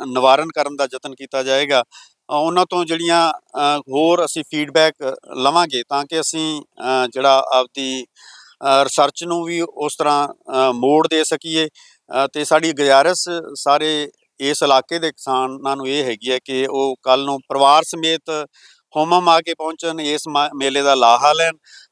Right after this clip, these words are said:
ਤੇ, ਅ, ਤਾਂ ਕਿ, ਅ, ਅਸੀਂ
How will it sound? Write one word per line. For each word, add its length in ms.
ਤੇ, 440
ਅ, 380
ਤਾਂ 180
ਕਿ, 380
ਅ, 320
ਅਸੀਂ 420